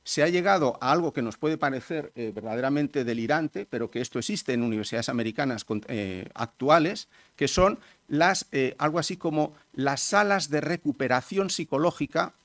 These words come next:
de los alumnos que hayan podido sentirse incómodos porque un profesor en un aula haya, por ejemplo, incluso hablado de la esclavitud de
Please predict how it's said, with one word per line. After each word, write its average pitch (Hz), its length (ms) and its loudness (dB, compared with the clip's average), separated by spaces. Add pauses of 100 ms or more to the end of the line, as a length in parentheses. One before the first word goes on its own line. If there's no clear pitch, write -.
(300)
de 165 280 0
los 175 240 -2
alumnos 165 600 -2
que 143 120 -4
hayan 170 260 0
podido 160 360 0
sentirse 143 600 -4
incómodos 156 760 0 (420)
porque 135 300 0
un 160 80 0
profesor 160 640 0
en 117 160 2
un 160 120 2
aula 185 420 2 (280)
haya, 160 320 2
por 151 100 2
ejemplo, 165 280 0
incluso 165 320 4
hablado 165 320 2
de 156 140 2
la 135 100 2
esclavitud 127 720 0 (320)
de 151 360 2